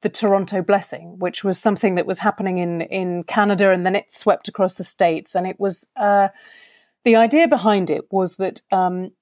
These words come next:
all the stuff you read about in the New Testament, uh, happening in the early church was still available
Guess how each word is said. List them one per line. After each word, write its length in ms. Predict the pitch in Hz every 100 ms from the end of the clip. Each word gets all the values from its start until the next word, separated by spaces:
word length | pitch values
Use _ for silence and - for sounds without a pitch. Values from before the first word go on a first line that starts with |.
| _ _ - -
all 140 | 240
the 120 | 277 320
stuff 300 | - 214 220
you 80 | 185
read 180 | 190
about 320 | 165 156 160 - _
in 140 | 190 202
the 80 | 185
New 160 | 170
Testament, 640 | 165 185 - 143 139 - - 277
uh, 320 | - 175 160 165
happening 380 | 180 - 180
in 80 | 180
the 160 | 180 180
early 220 | 175 160
church 500 | 165 202 147 - -
was 260 | 175 196 180
still 320 | - 233 208
available 600 | 185 196 175 165 160